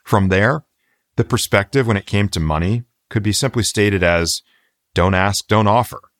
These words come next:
I credit my father for instilling this value system in me and in our family, but it did present a palpable challenge for me when it came time to seek investment in business pursuits. There was one person who made this easier for Damon and me,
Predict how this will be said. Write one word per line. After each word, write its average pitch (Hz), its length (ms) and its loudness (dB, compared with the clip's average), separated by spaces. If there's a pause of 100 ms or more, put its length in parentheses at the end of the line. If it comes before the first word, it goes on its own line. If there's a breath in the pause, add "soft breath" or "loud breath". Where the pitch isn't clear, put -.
(520)
I 113 80 -4
credit 175 340 0
my 87 160 0
father 71 420 -6
for 98 180 -4
instilling 117 520 0
this 90 160 -2
value 87 320 0
system - 360 -6
in 73 140 -6
me 71 300 -10
and 107 180 0
in 104 80 2
our 82 120 0
family, 73 480 -6 (640)
but 107 100 2
it 107 120 -4
did 123 240 0
present 101 420 -2
a 87 100 -4
palpable 110 560 -4
challenge 101 420 -2
for - 100 -8
me 71 320 -8 (380 soft breath)
when 92 120 0
it - 100 -6
came 117 200 0
time 104 280 0
to - 120 -6
seek - 300 -4
investment 82 600 -2
in 80 120 -4
business 80 340 -2
pursuits. - 680 -6 (680)
There 104 100 2
was 95 120 0
one 113 260 2
person 90 520 -2
who 80 100 -2
made 87 240 0
this 90 180 -4
easier 87 360 -2
for 82 140 -4
Damon 78 340 -2
and 67 120 -12
me, 64 240 -16